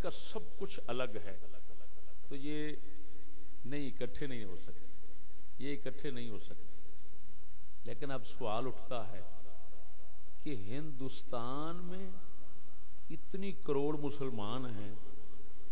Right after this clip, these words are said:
تو وہ ان کی حکومت میں شریک کیسے ہوئے اور وہاں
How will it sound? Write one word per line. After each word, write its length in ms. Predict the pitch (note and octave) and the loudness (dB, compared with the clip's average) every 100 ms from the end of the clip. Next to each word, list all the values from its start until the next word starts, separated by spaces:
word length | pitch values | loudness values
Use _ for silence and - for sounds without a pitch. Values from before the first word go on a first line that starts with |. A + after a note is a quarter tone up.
| - - - - | 0 0 0 0
تو 120 | D#3+ C3 | -2 -2
وہ 600 | C3 E3 F3 G3 G3+ G3+ - - - - - - - | 0 0 0 0 0 0 0 0 0 0 0 0 0
ان 220 | G3+ A#3 | 0 0
کی 220 | G#3+ A3 F#3+ | 0 0 0
حکومت 600 | C3+ C#3+ C#3 C#3+ B2+ A#2+ | 0 0 0 -2 -2 -2
میں 140 | G2+ F2 - - - - - | -2 -2 -2 0 0 0 -2
شریک 640 | - - - A2 B2+ B2 - | -2 -2 -2 -2 -2 -2 -2
کیسے 380 | C#3 C3+ - | -2 -2 -2
ہوئے 380 | D#3 C#3+ D#3 D#3+ D3+ - - - - | -2 -2 -2 -2 -2 -2 -2 -2 -2
اور 80 | C3+ | -2
وہاں 340 | B2 A2 G#2+ | -2 -2 -2